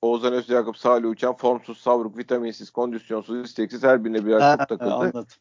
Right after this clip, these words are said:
Speaker 1: Oysa
Speaker 2: Anladım.
Speaker 1: benzer profildeki oyuncuların hiçbirinden yararlanamıyorsa bu durum öncelikle bir taktik sorunu işaret eder. Abi şey olarak doğru yani. Evet, e, mümkünse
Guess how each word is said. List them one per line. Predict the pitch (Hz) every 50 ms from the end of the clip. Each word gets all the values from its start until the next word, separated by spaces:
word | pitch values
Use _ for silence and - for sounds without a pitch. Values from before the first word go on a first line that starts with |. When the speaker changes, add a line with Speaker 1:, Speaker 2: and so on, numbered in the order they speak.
| _ _ _ - -
Speaker 1:
Oysa | - 131 143 123
Speaker 2:
Anladım. | 139 127
Speaker 1:
benzer | 127 131 131 131 147 143 123
profildeki | - 131 123 120 127 120 131 120 135
oyuncuların | 127 127 123 120 120 127 127 131
hiçbirinden | 147 - - - 139 131 123 123
yararlanamıyorsa | 123 120 120 120 120 123 123 123 123 127 135 147 131 120 117 120 120 - 175 175
bu | 147
durum | 139 147 135 131
öncelikle | 131 135 127 120 123 120 180 185
bir | 160 -
taktik | 160 143 135 - - 135
sorunu | - - 120 104 92
işaret | 95 95 101 98 98
eder. | 101 101 101 101 101 - _ _ _ _ _ _ -
Abi | - 98 - 101
şey | - - 139 139
olarak | 143 143 139 139 143 123 117
doğru | 120 123 127 131 147 151
yani. | 120 104 104 104 101 95 95 _ _ _ _ _ _
Evet, | 117 123 123 110 92 - _ _ _ _ _ _ _ -
e, | 76 67 73 76 76 71 71 71 -
mümkünse | 90 113 120 123 120 - - 147 135 - - - 139 160 165 -